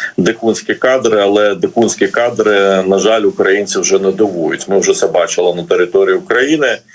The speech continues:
е, коли там захоплюють жінок, е, м, е, армії Цахало, знущаються над ними, літніх людей там вивозять в Газу і так далі. Ну, що можна сказати? Один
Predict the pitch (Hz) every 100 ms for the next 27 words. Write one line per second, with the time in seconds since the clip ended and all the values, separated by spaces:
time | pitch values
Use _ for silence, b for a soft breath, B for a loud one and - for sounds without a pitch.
0 | B B - 98 95 101 101 95 92 92
1 | 95 - 92 92 92 87 - 101 101 87
2 | - - 92 87 87 87 87 85 85 87
3 | 90 87 87 87 87 87 87 85 85 82
4 | 82 - 110 98 95 90 - - 147 139
5 | 131 120 117 - - 95 - 135 135 131
6 | - 110 110 104 110 104 98 90 - B
7 | B B 110 120 107 101 101 98 127 151
8 | 139 123 113 110 107 117 107 101 - -
9 | 104 101 87 95 95 98 95 95 87 87
10 | 101 151 208 202 196 185 170 156 - 156
11 | 131 107 95 92 98 85 92 90 98 98
12 | 147 131